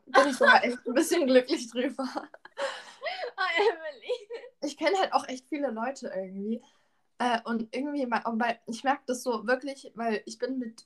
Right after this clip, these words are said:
Speaker 1: den Leuten nicht alle gleich close oder ich tu die nicht alle gleich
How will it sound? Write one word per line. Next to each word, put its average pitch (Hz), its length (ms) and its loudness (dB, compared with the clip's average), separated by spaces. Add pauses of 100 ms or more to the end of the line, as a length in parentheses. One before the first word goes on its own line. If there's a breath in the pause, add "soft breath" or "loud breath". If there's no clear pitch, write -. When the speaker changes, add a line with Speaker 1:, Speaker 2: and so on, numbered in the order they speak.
(140)
Speaker 1:
den 220 240 2
Leuten 226 340 -2
nicht 214 220 2
alle 220 240 2
gleich 208 380 -4
close 202 420 -2
oder 185 260 -4
ich - 320 -16
tu 226 120 -4
die 220 120 0
nicht 208 200 -4
alle 208 180 0
gleich 202 380 -6